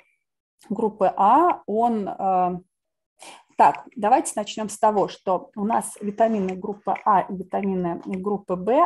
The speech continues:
они немного разные. Витамины группы А, они какие? Они у нас живо-, жирораствор-, э, жирорастворимые. А витамины группы В растворяются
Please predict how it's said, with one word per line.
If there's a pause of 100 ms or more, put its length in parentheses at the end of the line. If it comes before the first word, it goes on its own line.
они
немного
разные. (120)
Витамины
группы
А,
они
какие?
Они
у
нас (340)
живо-,
жирораствор-,
э, (680)
жирорастворимые. (400)
А
витамины
группы
В (420)
растворяются